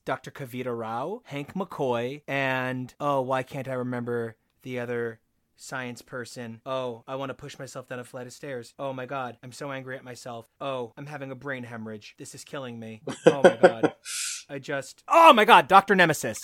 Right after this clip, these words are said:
Speaker 1: Oh, oh, that was gonna fucking kill me. Okay. And Doc,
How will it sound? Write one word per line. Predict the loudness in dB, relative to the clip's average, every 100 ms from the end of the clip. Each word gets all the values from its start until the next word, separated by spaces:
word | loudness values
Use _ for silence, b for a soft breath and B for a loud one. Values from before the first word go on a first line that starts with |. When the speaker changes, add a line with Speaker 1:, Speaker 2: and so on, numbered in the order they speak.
| -8
Speaker 1:
Oh, | 4 8 10 10 10 8 B B B
oh, | 6 6 8
that | 6
was | 6
gonna | 2 0
fucking | 0 -2 -4
kill | -6 -6
me. | -6 -10 -8
Okay. | -6 -4 -8 b b 0
And | 2 6
Doc, | 6